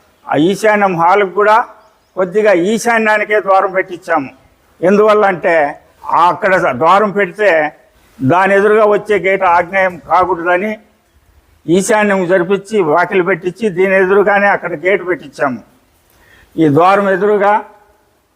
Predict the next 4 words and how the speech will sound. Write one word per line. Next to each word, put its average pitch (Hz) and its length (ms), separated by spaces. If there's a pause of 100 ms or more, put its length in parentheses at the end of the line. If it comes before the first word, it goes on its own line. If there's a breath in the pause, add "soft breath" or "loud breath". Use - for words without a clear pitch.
(440)
అవతల 185 640 (280)
పడమర 196 300
ఒక 180 200
విండో. 175 360